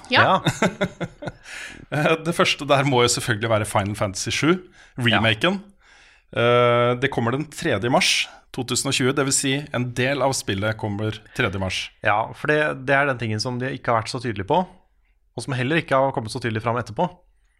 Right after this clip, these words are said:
Speaker 2: Men dette er jo ikke hele Final Fantasy sju.
Speaker 3: Nei.
Speaker 2: Dette er, eh,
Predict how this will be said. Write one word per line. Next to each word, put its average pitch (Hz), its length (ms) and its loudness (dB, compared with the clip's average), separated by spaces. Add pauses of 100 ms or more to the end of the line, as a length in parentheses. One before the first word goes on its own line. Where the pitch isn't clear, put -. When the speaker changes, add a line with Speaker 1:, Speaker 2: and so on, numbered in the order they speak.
(220)
Speaker 2:
Men 123 320 -2
dette 123 180 2
er 110 80 4
jo 107 80 -6
ikke 127 220 -8
hele 120 320 0
Final 110 240 0
Fantasy 95 240 -8
sju. 101 40 -6 (140)
Speaker 3:
Nei. 95 160 0
Speaker 2:
Dette 113 160 2
er, 110 240 2
eh, 117 160 0